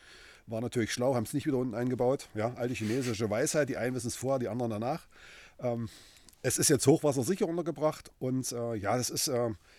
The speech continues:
ein Premium-Studio sozusagen, äh, wie du schon gesagt hast, das war mal ein Kinosaal. Wir haben diesen Kinosaal ausbauen können, haben ein komplett neues Tonstudio eingebaut. Und, ähm,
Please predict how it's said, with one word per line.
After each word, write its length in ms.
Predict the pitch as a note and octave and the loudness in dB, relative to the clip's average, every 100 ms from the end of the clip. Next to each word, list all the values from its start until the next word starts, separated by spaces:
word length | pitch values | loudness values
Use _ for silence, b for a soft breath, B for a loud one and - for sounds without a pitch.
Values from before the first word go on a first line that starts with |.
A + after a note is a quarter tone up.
| b b b | b b b
ein 60 | B2 | 2
Premium-Studio 640 | D3 A3+ - E3 G3 A3 | 4 4 2 0 0 -2
sozusagen, 580 | F3+ E3+ E3+ F3 F3+ F#3 | -4 -6 -2 -2 -2 -2
äh, 160 | D3 | -2
wie 60 | C3 | -2
du 100 | D3 | -2
schon 140 | C#3+ | 0
gesagt 300 | C#3+ B2 D3+ | 2 2 0
hast, 140 | B2+ - | -4 -4
das 140 | - | -2
war 140 | G#2+ C#3+ | 0 2
mal 160 | F3+ | 2
ein 80 | F#3+ | 2
Kinosaal. 640 | F3+ F#3+ F#3+ E3+ D#3+ F3 D3+ | -2 -2 -2 -2 -2 -2 -2
Wir 100 | B2+ | -6
haben 100 | B2+ | -6
diesen 200 | B2+ C3+ | -8 -6
Kinosaal 400 | C#3 C3+ B2 A#2 | -4 -2 -2 -2
ausbauen 600 | C3 D3+ - C#3 D3+ D#3 | -4 -6 -6 -6 -6 -6
können, 440 | D3 D#3+ D#3+ A#2 | -4 -2 -2 -4
haben 260 | A2 B2 B2 | -6 -4 -6
ein 240 | A2+ A#2 | -6 -6
komplett 600 | - G#2+ - A2 D3+ - B B B B | -4 -6 -4 -2 -2 -6 B B B B
neues 300 | B2 B2 B2+ | -2 0 0
Tonstudio 500 | - E3 F#3 F3+ D3 | 2 2 2 -2 -2
eingebaut. 500 | - G#2 F#2+ F#2 F2 - - - | -2 -4 -6 -6 -10 -14 -20 -8
Und, 380 | A2+ A2 A2+ A2+ | -4 -4 -6 -8
ähm, 460 | G#2+ G#2 G2+ G2 | -8 -6 -6 -8